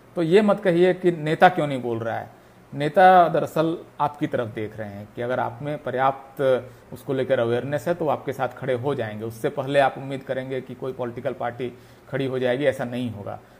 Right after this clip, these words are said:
पढ़े लिखे लोगों का सवाल है, बिल्कुल प्रबुद्ध लोगों का मुद्दा है, कोई महा-, भावनात्मक मुद्दा नहीं है। बहुत गौर से अपने दोस्तों के साथ बैठकर भारत सरकार की साइट पर जाकर रिजल्ट देखिए, अध्ययन कीजिए कि हो क्या रहा है,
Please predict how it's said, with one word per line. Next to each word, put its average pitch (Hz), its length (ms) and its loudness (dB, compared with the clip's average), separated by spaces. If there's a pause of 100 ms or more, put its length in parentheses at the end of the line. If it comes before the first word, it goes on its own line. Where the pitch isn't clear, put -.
पढ़े 170 160 6
लिखे 208 220 4
लोगों 196 220 6
का 202 100 4
सवाल 190 340 4
है, 208 140 -2 (460)
बिल्कुल 156 340 2
प्रबुद्ध 170 360 -2
लोगों 190 240 2
का 202 120 0
मुद्दा 185 340 0
है, 180 200 -2 (400)
कोई 208 560 4 (280)
महा-, 147 260 0
भावनात्मक 175 640 2
मुद्दा 175 300 4
नहीं 180 240 0
है। 196 80 2 (100)
बहुत 180 300 4
गौर 185 280 6
से 190 180 -4
अपने 202 240 -2
दोस्तों 170 340 -2
के 175 60 -2
साथ 165 180 0
बैठकर 165 400 0
भारत 147 220 0
सरकार 151 320 2
की 156 100 -6
साइट 143 280 -2
पर 151 60 -8
जाकर 139 240 -2
रिजल्ट 143 300 -4
देखिए, 147 460 -6 (360)
अध्ययन 151 340 -2
कीजिए 190 380 0
कि 202 120 -6 (260)
हो 190 120 6
क्या 190 180 6
रहा 175 240 6
है, 220 140 0